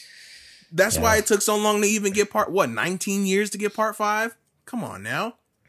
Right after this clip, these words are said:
Speaker 2: Yeah. It's,
Speaker 1: So I can
Speaker 2: uh,
Speaker 1: see, I can see the mainstream people who were looking for,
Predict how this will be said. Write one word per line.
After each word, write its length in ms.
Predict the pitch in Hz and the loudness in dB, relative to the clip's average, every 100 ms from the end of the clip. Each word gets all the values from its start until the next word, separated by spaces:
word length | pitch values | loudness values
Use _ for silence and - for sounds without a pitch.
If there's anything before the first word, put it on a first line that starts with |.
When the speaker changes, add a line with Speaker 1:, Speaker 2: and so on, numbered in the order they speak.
| _ | _
Speaker 2:
Yeah. 280 | - 82 80 - _ _ - | -8 -6 -8 -12 _ _ -8
It's, 260 | 104 98 - | -6 -4 -2
Speaker 1:
So 200 | 107 104 | 2 4
I 140 | 196 | 4
can 100 | 196 | 4
Speaker 2:
uh, 80 | 92 | 0
Speaker 1:
see, 380 | 208 208 196 190 _ 127 - | -2 -2 -4 -6 _ -20 -4
I 140 | 131 | -2
can 180 | 180 208 | -2 -2
see 200 | 196 220 | -4 -2
the 140 | 202 180 | -2 -2
mainstream 1000 | 160 170 180 175 - 160 160 160 160 160 _ _ _ _ - | 0 0 0 -2 -6 -4 -2 -2 -4 -8 _ _ _ _ -6
people 300 | 170 156 156 | -4 -2 0
who 140 | 156 | 2
were 160 | 151 143 | 2 2
looking 340 | 135 151 151 | 2 2 0
for, 420 | 139 135 127 120 | -2 0 0 0